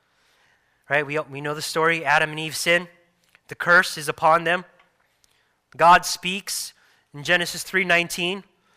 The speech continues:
"By the sweat of your face you shall eat bread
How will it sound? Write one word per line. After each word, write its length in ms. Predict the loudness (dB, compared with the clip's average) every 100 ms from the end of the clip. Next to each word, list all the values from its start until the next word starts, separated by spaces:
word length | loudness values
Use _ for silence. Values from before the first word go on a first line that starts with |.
| _ _ 0
"By 120 | 0
the 100 | 0
sweat 280 | -6 0 2
of 120 | 2
your 100 | -2
face 420 | 0 0 0 -4
you 120 | -10
shall 260 | -4 4 4
eat 200 | 2 -10
bread 340 | 0 2 2